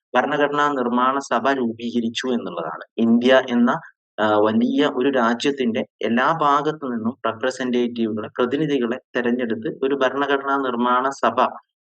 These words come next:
രൂപീകരിച്ചു എന്നുള്ളതാണ് വളരെ പ്രധാനപ്പെട്ട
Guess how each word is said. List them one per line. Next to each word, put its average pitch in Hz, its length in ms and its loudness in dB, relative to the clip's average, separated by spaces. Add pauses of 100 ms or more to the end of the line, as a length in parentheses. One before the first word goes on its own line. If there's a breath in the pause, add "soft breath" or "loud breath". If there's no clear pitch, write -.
രൂപീകരിച്ചു 131 640 0
എന്നുള്ളതാണ് 135 440 0
വളരെ 131 380 0
പ്രധാനപ്പെട്ട 123 640 -2